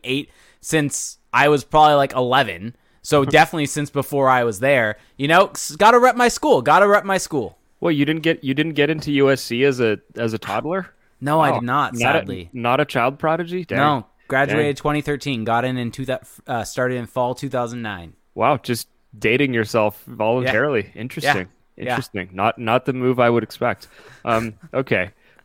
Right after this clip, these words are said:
Speaker 2: Maybe we're just waffling here to avoid talking about this week.
Speaker 1: <laughs>
Speaker 2: I don't, I don't know. I do think that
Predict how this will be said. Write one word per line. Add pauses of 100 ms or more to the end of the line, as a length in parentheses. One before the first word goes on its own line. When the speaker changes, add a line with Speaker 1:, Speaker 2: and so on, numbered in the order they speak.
Speaker 2:
Maybe
we're
just
waffling
here
to
avoid
talking
about (100)
this
week.
Speaker 1:
<laughs>
Speaker 2:
I
don't,
I
don't
know. (500)
I
do
think
that